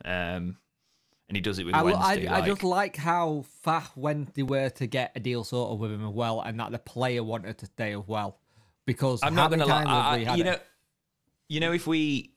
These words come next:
Speaker 1: if we do get relegated, and I don't think w-, I think we're le-, less likely to under Danny Rule now, but it's still gonna be a massive task.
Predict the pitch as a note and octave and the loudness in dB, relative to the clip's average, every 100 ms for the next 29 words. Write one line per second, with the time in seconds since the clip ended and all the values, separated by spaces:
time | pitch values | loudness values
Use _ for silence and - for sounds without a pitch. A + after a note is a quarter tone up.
0 | _ _ - B2+ C3+ C3 C3 G2+ D2+ E2+ | _ _ -8 -2 0 2 0 0 0 0
1 | E2 D#2 D#2 C#2+ F2+ F#2 F#2+ G#2 G2 - | 0 0 0 0 0 0 2 0 -2 -2
2 | G2+ - - - - G#2+ A#2+ A2 A2 A2 | -4 -6 -10 -6 -2 -2 -2 -2 -2 0
3 | G#2 - G#2+ - F#2+ F#2+ - F#2 E2+ E2+ | 0 -2 -4 -2 -2 -2 -4 -6 -4 -4
4 | F2 F2 E2+ D#2+ D2+ D2 D2+ - - - | -2 -2 -2 -2 -4 -4 -4 -4 -6 -2
5 | A2 G2 E2+ D#2+ F2 F2+ - D2 - - | -2 -2 -2 -4 -2 -2 -4 -8 -4 -4
6 | G1+ - - | -2 -4 -8